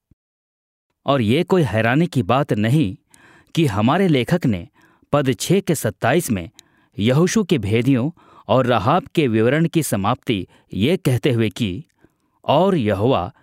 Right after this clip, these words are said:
यहोशू के संग रहा।" जैसे कि हम अपेक्षा कर सकते हैं, ऐ नगर में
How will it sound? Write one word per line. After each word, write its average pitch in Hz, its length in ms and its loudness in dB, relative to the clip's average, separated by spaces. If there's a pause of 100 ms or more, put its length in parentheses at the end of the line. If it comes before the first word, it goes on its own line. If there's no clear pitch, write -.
(200)
यहोशू 120 480 0
के 110 140 -2
संग 165 300 0
रहा।" 95 400 -2 (1160)
जैसे 170 340 2
कि 202 100 2
हम 120 180 2
अपेक्षा 127 480 0
कर 120 160 -2
सकते - 360 -6
हैं, 110 260 -2 (560)
ऐ 185 180 2
नगर 131 340 2
में 95 220 -4